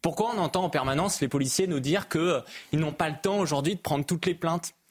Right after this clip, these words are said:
Plein de témoignages de Français qui vont appeler la police. Je pense, euh, notamment, par exemple, sur l'attentat samedi dernier, où,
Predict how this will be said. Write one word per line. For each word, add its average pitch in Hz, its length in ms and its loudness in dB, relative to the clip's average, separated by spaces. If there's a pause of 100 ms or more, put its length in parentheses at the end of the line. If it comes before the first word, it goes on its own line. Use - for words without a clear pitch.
(260)
Plein 202 160 2
de 202 60 0
témoignages 175 540 0
de 160 80 2
Français 196 400 0
qui 190 100 -2
vont 139 160 2
appeler 139 240 2
la 151 100 2
police. 170 480 2
Je - 120 2
pense, 147 320 2
euh, 135 100 4
notamment, 139 440 0
par 123 120 0
exemple, 135 260 0
sur 135 140 2
l'attentat 131 400 0
samedi 131 340 0
dernier, 143 440 2
où, 131 180 2